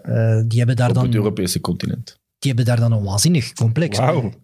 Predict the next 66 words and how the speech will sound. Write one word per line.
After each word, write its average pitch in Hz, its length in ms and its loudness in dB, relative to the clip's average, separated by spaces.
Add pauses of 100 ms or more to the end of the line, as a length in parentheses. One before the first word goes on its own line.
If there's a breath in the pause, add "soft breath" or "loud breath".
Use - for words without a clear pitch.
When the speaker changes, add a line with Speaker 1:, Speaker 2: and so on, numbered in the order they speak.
(180)
Speaker 3:
leuk 143 260 -2
weetje. 135 580 -2
Speaker 1:
Wat 143 140 0
zeg 240 160 -2
je, 226 80 0
het 208 120 -2
oudste 202 580 -2
club 208 160 -2
Speaker 3:
De 208 80 -2
Speaker 1:
op - 60 0
Speaker 3:
oudste 147 260 0
club 147 180 -2
in 135 80 -2
Frankrijk 151 520 -2
op 147 160 -2
het 151 180 -4
Europese 123 520 -2
continent. 104 600 -2
Speaker 1:
Oh, 127 200 2
dat 104 180 -2
is, - 400 2
dat 120 100 2
wist 113 140 2
ik - 60 0
Speaker 2:
Ja. - 60 -2
Speaker 1:
zelfs 175 200 0
allemaal 196 260 0
niet. 156 200 2
Dus 117 160 -2
die, 127 120 0
die 135 120 2
club 190 240 -2
is 156 140 0
voor 131 180 0
mij 151 160 0
dan 147 160 0
toch 160 180 -2
een 151 100 2
beetje 135 280 -2
te 170 160 -4
onbekend 156 520 0
eigenlijk, 131 360 0
als 120 120 2
ik 117 100 0
dan 117 140 2
hoor 147 260 0
wat 135 120 -2
voor - 140 -2
een 123 60 0
Speaker 2:
Ja. 107 100 2
Speaker 1:
talentenfabriek 127 680 -2
dat, 120 140 -2
dat 113 160 0
is. 113 80 -6
Speaker 2:
Ja, 95 160 -2
Speaker 3:
Ja, 98 60 0
Speaker 2:
dat 98 100 -2
is 104 60 -2
Speaker 3:
jij 98 80 -2
Speaker 2:
echt 107 100 0
Speaker 3:
weet 104 120 -2
niet 107 140 -2
veel 101 160 -2
van 107 140 0
voetbal, 98 340 0
hè? 92 100 0